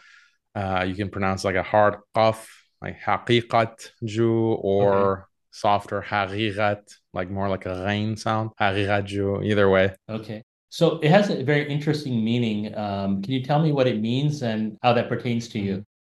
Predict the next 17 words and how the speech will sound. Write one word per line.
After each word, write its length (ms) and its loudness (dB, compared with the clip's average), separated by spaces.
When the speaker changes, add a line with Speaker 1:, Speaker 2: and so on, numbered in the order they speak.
Speaker 1:
Yeah, 160 2
so 220 2
ha-, 200 -6
uh, 160 2
Haqiqat, 680 4
or, 480 4
uh, 160 -4
it 100 -4
comes 200 -4
from 100 -4
haq, 320 0
which 340 -4
in 120 0
Arabic 300 2
means 200 -6
truth, 380 4
and 380 0